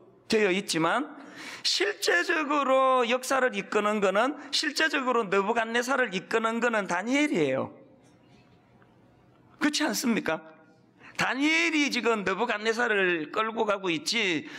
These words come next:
느부갓네살이 다니엘을 끌고 가고 있는 거 아니에요. 이게 세상과는 다른 차원의 삶의 모습이고,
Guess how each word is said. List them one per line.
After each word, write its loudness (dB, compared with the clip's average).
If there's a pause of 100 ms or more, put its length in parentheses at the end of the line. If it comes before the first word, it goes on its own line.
느부갓네살이 0
다니엘을 -2
끌고 0
가고 0
있는 2
거 -2
아니에요. 2
이게 0 (400)
세상과는 0
다른 0
차원의 0
삶의 -2
모습이고, 0